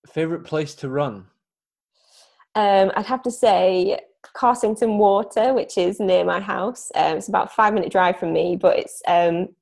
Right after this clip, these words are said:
Speaker 2: a seven and a half mile loop round the reservoir, and it's, it's quite hilly, but I just love it round there. Um, so yeah, that's, that's just near home.
Speaker 1: Nice.
Speaker 2: I really miss that at the moment, actually. <laughs>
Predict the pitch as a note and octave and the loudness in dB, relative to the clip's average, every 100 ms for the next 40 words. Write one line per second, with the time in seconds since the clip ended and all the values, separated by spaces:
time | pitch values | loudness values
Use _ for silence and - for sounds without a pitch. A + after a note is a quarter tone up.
0 | _ G3 - A3 A3 G3+ G3+ F#3+ F3+ F3 | _ -14 0 2 4 4 2 0 0 2
1 | F3+ E3+ - F3 E3 E3+ F#3 F3 E3 F3 | 2 0 0 0 0 0 0 0 2 2
2 | F3 F3+ F3 F3+ G#3+ - - - _ F#3+ | 2 4 6 6 2 -8 -20 -20 _ 0
3 | E3+ E3+ E3+ - F#3 - - - - G#3 | 2 2 0 0 0 2 0 2 2 4
4 | G#3 F#3+ A3+ G#3 D#3 - F#3 F#3+ - F3 | 6 6 6 4 4 4 2 0 0 2
5 | E3 E3+ E3 E3+ E3+ F3+ G3 - F3+ E3 | 2 2 2 2 2 0 -4 -6 -4 -2
6 | D#3 D#3+ F3+ F3+ D#3+ D#3+ - - - - | -2 -6 -4 0 2 2 0 -6 -20 -12
7 | - F#3 - F3+ - D#3 F3 D#3 D#3+ - | -8 -8 -8 -10 -6 -4 -2 -4 -6 -12
8 | _ _ _ _ _ C3+ D3 - - _ | _ _ _ _ _ -14 -14 -16 -20 _
9 | _ - G3+ G3+ F#3 F#3+ - - D#3+ E3 | _ 0 4 6 6 2 0 -2 0 0
10 | E3 - - - A3+ - F#4 - | -2 -4 -6 -2 -2 2 4 4